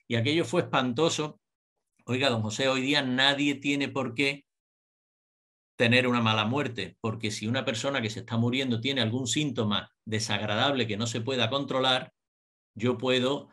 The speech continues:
hacer una cosa que se llama sedación paliativa y es adormilarlo, adormecerlo, para que no note nada. Pues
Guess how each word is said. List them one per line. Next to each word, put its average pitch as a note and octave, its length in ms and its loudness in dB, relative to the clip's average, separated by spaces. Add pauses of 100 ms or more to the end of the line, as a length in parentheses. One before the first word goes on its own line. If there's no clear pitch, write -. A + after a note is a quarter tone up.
hacer A2+ 260 -4
una A#2+ 180 2
cosa A#2+ 220 -2
que B2+ 80 -4
se A#2 80 -2
llama A#2 200 0
sedación A2 520 -4
paliativa A#2+ 540 0
y G2+ 100 0
es C3 160 -2
adormilarlo, A2+ 880 -2 (140)
adormecerlo, A2+ 920 -4 (320)
para A2 160 0
que A2 80 -4
no A#2 120 -2
note A2+ 260 -2
nada. A2+ 420 -2 (1160)
Pues G#2 180 -4